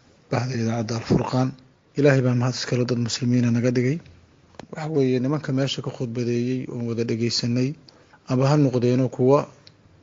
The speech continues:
xilal gaaleed hore u soo qabtay, aba ha noqdeeno kuwa cusub oo hadda hadlaya.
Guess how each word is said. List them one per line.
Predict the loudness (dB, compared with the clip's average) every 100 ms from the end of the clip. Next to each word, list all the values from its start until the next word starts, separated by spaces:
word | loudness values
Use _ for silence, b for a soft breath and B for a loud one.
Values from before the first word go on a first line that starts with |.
| 0
xilal | 6 6
gaaleed | 8 8 8 6
hore | 2 0
u |
soo | 2 0
qabtay, | 2 -2 -2 -2 -4
aba | -2
ha | 0
noqdeeno | 0 2 0 0
kuwa | 2 2 0
cusub | -2 0
oo | 0
hadda | 0 0 0
hadlaya. | 2 4 4